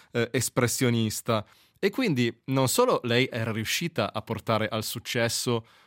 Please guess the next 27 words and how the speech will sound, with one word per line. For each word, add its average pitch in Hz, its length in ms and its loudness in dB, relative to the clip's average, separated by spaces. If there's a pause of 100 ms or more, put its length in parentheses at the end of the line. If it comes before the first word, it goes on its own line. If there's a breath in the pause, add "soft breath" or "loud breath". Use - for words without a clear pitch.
un 117 140 -6
fumetto 117 500 -2
che 117 140 -4
non 113 100 -2
aveva 113 220 0
nulla 139 320 0
di, 113 280 -4 (440 soft breath)
eh, 135 120 -8
di 135 220 -6
quel 143 300 0
carino 127 640 0
che 117 100 -8
andava 113 380 0
in 110 100 -2
quegli 113 380 -2
anni 104 320 -4
nel 104 160 -4
mondo 104 260 -4
del 104 120 -4
fumetto, 107 460 -4 (320 soft breath)
ma 185 320 2
anche 117 560 0
un 123 200 -4
film, 117 460 -2
perché 101 200 -12
poi 113 160 -8
fu 90 180 -12